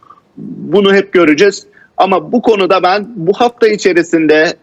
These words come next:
ya da önümüzdeki hafta içerisinde zaten bu testleri geçtiğimizi düşünüyorum. Yani geçeceğiz muhtemelen. Dalgalar olacak ama bu, çünkü ne olursa olsun eğer somut bir negatiflik olmazsa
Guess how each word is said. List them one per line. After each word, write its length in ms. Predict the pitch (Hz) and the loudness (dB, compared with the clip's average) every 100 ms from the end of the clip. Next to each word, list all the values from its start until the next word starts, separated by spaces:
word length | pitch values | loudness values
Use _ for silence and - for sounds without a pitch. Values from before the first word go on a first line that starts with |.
| - | -2
ya 160 | 160 147 | 0 2
da 40 | |
önümüzdeki 420 | 165 180 170 196 | 0 0 -2 0
hafta 240 | 220 214 190 | -2 2 0
içerisinde 540 | - 160 143 156 160 | 2 0 0 0 0
zaten 380 | 156 170 175 175 | 0 0 -2 -2
bu 80 | - | -2
testleri 460 | 175 165 170 170 | -2 0 0 2
geçtiğimizi 640 | 160 160 - 165 165 151 147 | 2 0 0 0 0 0 0
düşünüyorum. 540 | 127 139 120 107 104 | 0 0 0 0 2
Yani 320 | 139 139 139 - _ _ _ | 0 0 0 -4 _ _ _
geçeceğiz 500 | 190 185 202 185 170 | -2 0 0 2 2
muhtemelen. 680 | 156 143 - 135 120 120 160 - | 2 0 0 0 2 2 -2 -4
Dalgalar 460 | 160 170 156 175 175 | 0 2 2 2 2
olacak 420 | 165 139 127 180 | 2 2 0 0
ama 240 | 147 131 - | 0 -2 -10
bu, 420 | 151 151 180 170 170 _ _ _ _ - _ - | -12 0 4 4 2 _ _ _ _ -20 _ -8
çünkü 500 | - 156 165 160 - - _ _ - | -4 -2 2 2 0 -8 _ _ -4
ne 80 | 190 | 0
olursa 380 | 190 147 - | 2 2 2
olsun 460 | 147 135 - 196 - _ _ | 2 2 0 -4 -4 _ _
eğer 280 | 151 160 170 - | 0 2 0 -4
somut 500 | - 156 220 214 - | -2 0 0 0 -2
bir 180 | 160 | 0
negatiflik 560 | 165 160 160 - 143 147 | 0 0 -2 -4 -4 0
olmazsa 720 | 143 131 131 127 - 127 165 | 2 2 0 -2 -2 -2 -2